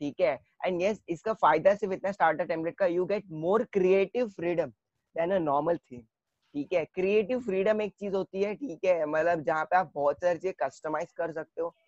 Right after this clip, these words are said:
बहुत सारी चीजें चेंज भी कर सकते हो, ठीक है? देखो guys, अ, अ, extra options में जाके भी आप यहाँ पे upload, logo, वो सारी चीजें कर सकते हो,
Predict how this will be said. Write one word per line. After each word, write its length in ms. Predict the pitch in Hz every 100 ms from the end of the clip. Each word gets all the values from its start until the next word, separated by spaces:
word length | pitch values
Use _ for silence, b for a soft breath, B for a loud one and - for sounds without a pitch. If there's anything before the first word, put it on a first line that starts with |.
| _ _ -
बहुत 180 | 143 156
सारी 200 | 165 156
चीजें 180 | 165
चेंज 360 | 185 147 143 135
भी 120 | 143
कर 100 | -
सकते 220 | - _
हो, 160 | _ _ _ _ _ _
ठीक 160 | 147 123
है? 140 | 147
देखो 240 | 143 165
guys, 280 | 175 165 180 -
अ, 80 |
अ, 520 | 147 - 143 135 - 147
extra 260 | 151 196
options 460 | 165 160 - 185 175
में 100 | 180
जाके 280 | 180 170 180
भी 80 | 180
आप 140 | 180
यहाँ 160 | 170 156
पे 200 | 175 160 -
upload, 400 | 147 156 160 151
logo, 340 | 143 143 156
वो 300 | 151 143 143 _ _ _ _ _ _
सारी 180 | 247 247
चीजें 280 | 185 170 156
कर 120 | 139
सकते 340 | 127 123 _ 117
हो, 140 | -